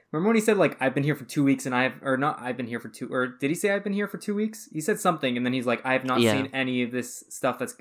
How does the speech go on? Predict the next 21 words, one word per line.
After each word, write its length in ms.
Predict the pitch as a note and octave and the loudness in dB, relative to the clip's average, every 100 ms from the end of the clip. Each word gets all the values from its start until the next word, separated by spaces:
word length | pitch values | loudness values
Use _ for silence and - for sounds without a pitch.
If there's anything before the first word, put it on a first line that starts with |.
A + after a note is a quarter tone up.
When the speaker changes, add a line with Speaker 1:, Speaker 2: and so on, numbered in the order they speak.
| - | -8
Speaker 1:
in 100 | B2+ | -4
the 60 | |
news." 340 | A#2 A#2 A2+ - _ _ _ - | 0 0 -2 -8 _ _ _ -2
And 120 | D3+ | 2
th- 100 | D#3+ | 4
Speaker 2:
Mm-hmm. 80 | C#3+ | 4
Speaker 1:
that 120 | D#3+ | 4
was 160 | F#3 - | 4 2
super 260 | F#3+ E3+ D3 | 0 2 2
nice 240 | C#3 C#3+ | 2 0
of 100 | C#3+ | 0
him 120 | D3 | -2
to 80 | B2+ | 0
say 180 | - C3 | 2 2
and 80 | C3 | 4
everything, 360 | C#3+ D3+ E3+ D3+ | 2 2 -2 0
but 100 | B2+ | 0
I 40 | |
feel 200 | A#2+ D#3 | 4 4
like 240 | C#3+ A#2+ - | 4 2 0
he's 280 | C3 A#2+ | -2 -2